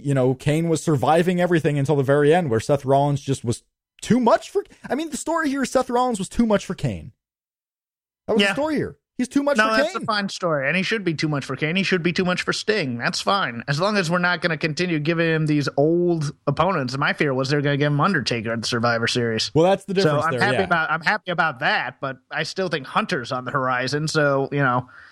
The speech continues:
Speaker 2: Seth Rollins doing well against the A A R P crowd.
Speaker 1: Matthew
Speaker 2: I
Speaker 1: on
Speaker 2: mean, that, that's what I wanna see. I wanna see Seth against a young up-and-comer and look strong against them to prove his dominance.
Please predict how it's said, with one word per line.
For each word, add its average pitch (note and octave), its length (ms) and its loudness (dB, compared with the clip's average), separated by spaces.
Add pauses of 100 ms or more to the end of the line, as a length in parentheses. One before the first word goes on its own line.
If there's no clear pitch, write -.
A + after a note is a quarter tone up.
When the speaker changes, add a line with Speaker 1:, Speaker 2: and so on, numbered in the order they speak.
(1400)
Speaker 2:
Seth G3 340 -2
Rollins F#3+ 360 0
doing F#3+ 240 0
well G3 160 2
against F#3 240 -2
the F#3 160 -2
A F#3 280 0
A - 60 0
R E3+ 100 0
P F#3 200 -4
crowd. A2+ 400 -6 (1040)
Speaker 1:
Matthew E3 380 0
Speaker 2:
I F3 40 4
Speaker 1:
on F3+ 60 4
Speaker 2:
mean, F3+ 220 -2 (280)
that, G#3 200 -2
that's A#3 180 2
what A3+ 100 2
I G3 40 4
wanna F3+ 200 -2
see. G#3 200 0
I C#3 40 0
wanna F3 200 0
see E3 440 0
Seth F3+ 300 -2
against D#3+ 240 -2
a E3+ 100 0
young E3+ 580 -2 (720)
up-and-comer E3+ 880 0
and C#3+ 360 -4
look D#3 260 -6
strong D3 380 -2
against C#3 320 -4
them C3+ 180 -2
to C3 80 -2
prove D#3+ 460 0
his D3+ 260 0
dominance. B2+ 840 -4